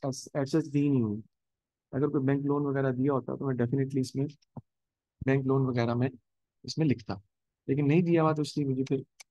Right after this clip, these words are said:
लिखने की ज़रूरत जो है वो नहीं है। उसके बाद इसमें आ जाएगा सब्सक्रिप्शन in advance, जो आप सब्सक्रिप्शन एडवांस में पे कर रहे हैं वो आपको लिखनी पड़ेगी। तो सब्सक्रिप्शन in advance हमें कितनी दी हुई है, एंडिंग कॉलम में देखना है आपने। In advance है आपकी फ़ोर फिफ्टी, और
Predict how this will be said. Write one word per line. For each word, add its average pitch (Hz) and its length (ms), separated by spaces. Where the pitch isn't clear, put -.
लिखने 139 240
की 135 100
ज़रूरत 123 440
जो 131 120
है 117 80
वो 127 240
नहीं 120 300
है। 104 60
उसके - 220
बाद 175 140
इसमें 165 240
आ 143 60
जाएगा 143 240
सब्सक्रिप्शन 160 680
in 156 120
advance, 117 420
जो 131 60
आप 131 60
सब्सक्रिप्शन 135 420
एडवांस 139 400
में 135 80
पे 123 160
कर 104 160
रहे 123 120
हैं 151 60
वो 143 120
आपको 127 220
लिखनी 120 260
पड़ेगी। 117 240
तो 120 40
सब्सक्रिप्शन 151 520
in 165 160
advance 135 320
हमें 151 160
कितनी 143 220
दी 147 120
हुई 139 160
है, 160 80
एंडिंग 165 240
कॉलम 165 220
में 165 100
देखना 131 240
है 135 60
आपने। 143 240
In 143 140
advance 131 320
है 160 60
आपकी 156 180
फ़ोर 160 260
फिफ्टी, 127 420
और 151 200